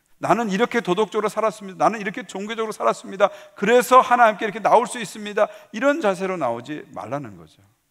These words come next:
세리처럼 "나는 죄인입니다. 그래서 하나님 앞에 나올 수가 없습니다.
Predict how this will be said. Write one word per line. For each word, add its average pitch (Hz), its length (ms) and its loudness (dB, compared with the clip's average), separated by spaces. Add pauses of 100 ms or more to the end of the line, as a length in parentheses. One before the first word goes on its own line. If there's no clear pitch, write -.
(120)
세리처럼 220 560 -4 (200)
"나는 214 340 2
죄인입니다. 214 680 -4
그래서 233 220 -10
하나님 240 260 -2
앞에 220 80 -6
나올 190 260 2
수가 226 240 -2
없습니다. 208 540 -4